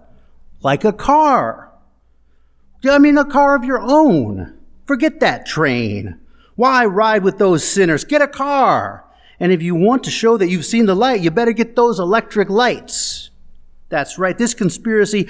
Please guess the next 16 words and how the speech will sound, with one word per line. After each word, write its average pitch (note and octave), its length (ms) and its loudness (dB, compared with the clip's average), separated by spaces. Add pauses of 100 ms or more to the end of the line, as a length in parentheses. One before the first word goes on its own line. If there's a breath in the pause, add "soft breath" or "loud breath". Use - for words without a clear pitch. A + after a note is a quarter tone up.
(160 loud breath)
works G3 340 2
so C#4 320 0
well C#3+ 560 -2 (540)
that F#3+ 360 0 (760)
it G3 160 -2
seems B2 400 2
crazy. A3+ 880 -2 (920)
Crazy B3+ 480 2
to D3 100 -4
suggest C#3 440 -2
that C#3 100 -2
oil E3 280 2
tycoons D#3+ 540 0
invented D#3+ 440 -2
personal F#3 380 0
salvation E3+ 600 0